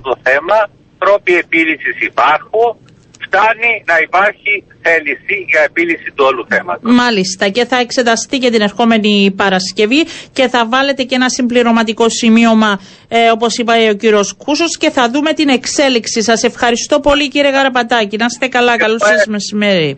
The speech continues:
Speaker 1: εγώ σας ευχαριστώ. Και εγώ σας ευχαριστώ.
Speaker 2: Λοιπόν, επιστρέφω στο θέμα που συζητούσαμε με τον κύριο Χατζησάβα. Θα πάω τώρα στους γονιούς. Είναι ο κύριος Χαράλαμπος Διονυσίου, ο πρόεδρος της Πανκύπριας Συνομοσπονδίας, α, Γονέων Μέσης. Κύριε Διονυσίου, καλό σας μεσημέρι.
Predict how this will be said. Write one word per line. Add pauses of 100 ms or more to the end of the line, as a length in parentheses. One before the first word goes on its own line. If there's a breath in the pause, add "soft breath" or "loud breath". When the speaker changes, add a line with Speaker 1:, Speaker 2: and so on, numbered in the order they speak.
(140)
Speaker 1:
εγώ
σας (380)
ευχαριστώ. (100)
Και
εγώ (100)
σας (140)
ευχαριστώ.
Speaker 2:
Λοιπόν,
επιστρέφω
στο
θέμα
που
συζητούσαμε
με
τον
κύριο
Χατζησάβα.
Θα
πάω
τώρα
στους
γονιούς.
Είναι
ο
κύριος
Χαράλαμπος
Διονυσίου,
ο
πρόεδρος
της
Πανκύπριας
Συνομοσπονδίας,
α,
Γονέων
Μέσης.
Κύριε
Διονυσίου,
καλό
σας
μεσημέρι.